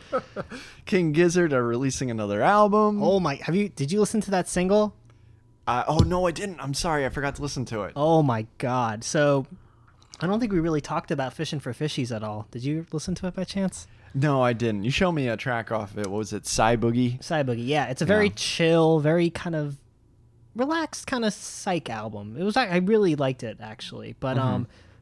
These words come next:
Speaker 2: this one, it's called Organ Farmer.
Speaker 1: <laughs>
Speaker 2: And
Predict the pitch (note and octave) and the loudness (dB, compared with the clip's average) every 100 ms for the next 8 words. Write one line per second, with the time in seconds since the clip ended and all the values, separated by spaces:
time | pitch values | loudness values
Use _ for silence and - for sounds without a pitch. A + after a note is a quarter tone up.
0 | _ G#3 - E3 C#3+ B2+ A#2 B2 - - | _ 0 2 -2 -2 -2 -6 -12 -16 -10
1 | - C#3 C3+ - F3 F#3+ D#3+ B2+ - A2 | -6 -4 -6 0 4 4 4 0 -4 -8
2 | F#2+ G2 - _ _ - - - - C3+ | -10 -18 -20 _ _ -16 -12 -12 -12 -6
3 | C#3+ C#3 C3+ F3 | -2 -2 -2 -6